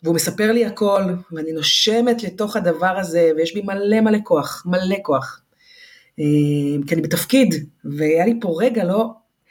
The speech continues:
לא האמנתי שאני יום אחרי אהיה בתוך הסיטואציה הזאת. אה, והוא היה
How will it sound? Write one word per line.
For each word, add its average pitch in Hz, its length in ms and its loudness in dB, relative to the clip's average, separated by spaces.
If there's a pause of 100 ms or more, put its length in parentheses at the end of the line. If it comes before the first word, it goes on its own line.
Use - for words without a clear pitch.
(200)
לא 175 80 -2
האמנתי 254 540 0
שאני 175 480 -2
יום 226 120 -2
אחרי 226 280 -4
אהיה 220 240 -2
בתוך 226 360 -6
הסיטואציה 220 960 -2
הזאת. 151 340 2 (920)
אה, 156 1000 0
והוא 160 160 -2
היה 170 240 2